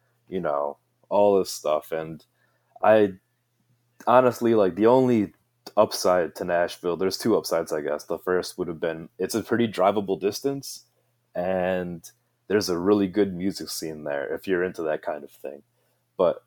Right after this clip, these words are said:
otherwise, you know, I don't really, there's a lot of people who are complaining about New York just, I think, for the sake to complain about how they think that the Pinstripe Bowl sucks. Um,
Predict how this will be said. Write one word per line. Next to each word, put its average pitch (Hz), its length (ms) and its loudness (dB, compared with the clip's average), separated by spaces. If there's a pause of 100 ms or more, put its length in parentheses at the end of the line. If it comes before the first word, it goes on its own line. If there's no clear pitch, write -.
otherwise, 95 800 4
you 90 80 -12
know, 82 220 -4
I 95 140 2
don't 107 200 2
really, 90 520 0 (500)
there's 107 140 -2
a 117 60 4
lot 127 240 6
of - 60 -4
people 107 300 0
who 98 80 -2
are 95 100 2
complaining 87 520 -2
about 78 280 -10
New 90 80 -10
York 82 300 -2
just, - 240 -6
I 87 140 0
think, 90 320 -4
for 98 100 -2
the 85 100 -8
sake 92 280 -4
to - 100 -10
complain 82 400 -6
about 78 240 -4
how 78 360 -6 (520)
they 87 180 0
think 87 280 -6
that 82 160 -6
the 78 40 -14
Pinstripe 78 540 -6
Bowl 78 140 -4
sucks. - 480 -12 (560)
Um, 76 480 -6